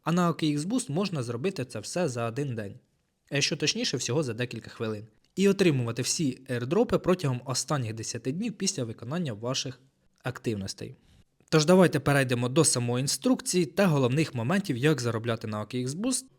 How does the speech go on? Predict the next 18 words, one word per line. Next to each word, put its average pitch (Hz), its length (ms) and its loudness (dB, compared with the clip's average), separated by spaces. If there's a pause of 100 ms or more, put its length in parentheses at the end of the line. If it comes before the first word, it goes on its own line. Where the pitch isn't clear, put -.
(120)
та 190 120 2
на 180 120 4
що 175 240 4
варто 127 380 0
звернути 110 680 -6
увагу. 117 500 -6 (300)
Як 180 180 4
ви 175 80 8
бачите, 160 560 4 (540)
у 160 80 2
вкладці 135 420 0
"Завершено" 175 560 0
ви 175 140 4
можете 131 320 -2
побачити 135 540 -2
всі 131 440 -2
airdropи, 147 420 4
які 131 380 0